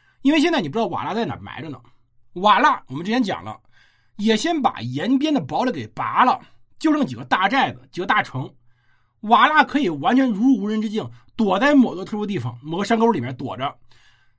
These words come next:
实际上到现在为止，我们都不知道当时瓦剌的野先到底在哪儿埋着呢，应该是在这一大片的山里面埋了这么多部队，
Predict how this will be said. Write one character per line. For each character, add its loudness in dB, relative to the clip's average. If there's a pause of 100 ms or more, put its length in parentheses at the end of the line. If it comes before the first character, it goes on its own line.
(160)
实 2
际 0
上 2
到 0
现 -2
在 0
为 -4
止， -8
我 -8
们 -16
都 2
不 -2
知 0
道 -2
当 -6
时 -8
瓦 -8
剌 -4
的 -6
野 -6
先 -10
到 -2
底 -4
在 -8
哪 -8
儿 -6
埋 -10
着 -8
呢， -12 (500)
应 2
该 2
是 -8
在 -6
这 -6
一 -8
大 0
片 -2
的 -6
山 -4
里 -6
面 -10 (120)
埋 0
了 -2
这 -6
么 -6
多 -6
部 -8
队， -8